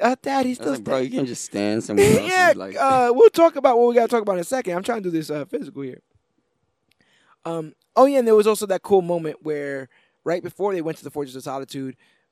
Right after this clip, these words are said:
Speaker 1: Clark was able to use his X-ray vision really quick to se-, to see if there was any broken bones in
Speaker 2: Yeah.
Speaker 1: John and stuff like that. I think he has, like, he, he has a mild concussion,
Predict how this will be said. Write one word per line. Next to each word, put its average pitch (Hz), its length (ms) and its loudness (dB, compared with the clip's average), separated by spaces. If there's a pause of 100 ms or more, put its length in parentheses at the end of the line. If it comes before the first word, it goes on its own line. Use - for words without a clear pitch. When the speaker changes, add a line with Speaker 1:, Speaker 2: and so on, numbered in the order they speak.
(400)
Speaker 1:
Clark 185 240 -4
was 165 100 -4
able 170 140 -2
to 156 80 -6
use 156 180 -4
his 143 340 -8 (180)
X-ray 151 320 -6
vision 143 400 -4
really 147 300 -4
quick - 380 -10 (260)
to 123 160 -16 (160)
se-, - 300 -10 (100)
to 127 360 -10
see 143 240 -6
if 135 60 -6
there 143 80 -2
was 139 120 -2
any 135 120 -6
broken 135 320 -10
bones 139 260 -6
in 104 100 -4
Speaker 2:
Yeah. 95 40 -8
Speaker 1:
John 151 320 -4
and 151 80 -14
stuff 147 160 -10
like 151 120 -8
that. 156 240 -8
I - 320 -20
think 220 100 -8
he - 40 -4
has, 170 140 0
like, 143 140 -2
he, 139 180 -4
he 156 80 -8
has 143 100 -4
a 135 40 -8
mild 135 280 -8
concussion, 123 460 -14